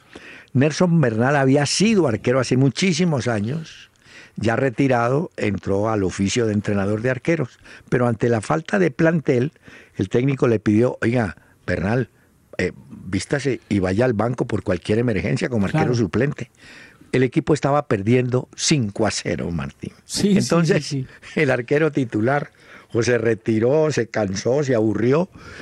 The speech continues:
Speaker 1: Y entonces el técnico le dijo, "Hombre, eh, vaya Nelson, por favor, al arco". Y el hombre entró.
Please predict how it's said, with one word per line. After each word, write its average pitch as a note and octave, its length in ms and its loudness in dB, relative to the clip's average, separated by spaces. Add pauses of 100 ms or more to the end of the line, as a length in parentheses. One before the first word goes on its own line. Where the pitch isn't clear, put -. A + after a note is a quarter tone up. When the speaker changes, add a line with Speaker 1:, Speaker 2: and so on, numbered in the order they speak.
(260)
Speaker 1:
Y A#2+ 120 4
entonces C3+ 500 2 (240)
el G2+ 100 -4
técnico C3+ 560 -2 (540)
le G2 180 -2
dijo, A2 240 2
"Hombre, C3 380 0 (580)
eh, - 140 -4
vaya A2+ 600 -2
Nelson, A#2 360 -2
por G#2 140 -2
favor, F#2+ 220 0
al B2+ 120 2
arco". C#3+ 240 -2
Y E2+ 80 -6
el D#2+ 100 -6
hombre G2 200 -4
entró. D#3+ 380 -4